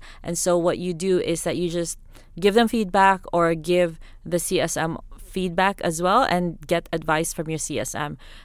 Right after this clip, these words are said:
Now, the worst case scenario is we have to terminate them.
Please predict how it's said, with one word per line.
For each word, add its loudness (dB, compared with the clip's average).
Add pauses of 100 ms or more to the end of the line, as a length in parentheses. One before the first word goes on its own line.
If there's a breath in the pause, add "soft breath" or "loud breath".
Now, 4
the 4
worst 2
case 0
scenario 2
is -2
we -2
have -2
to -4
terminate -2
them. 0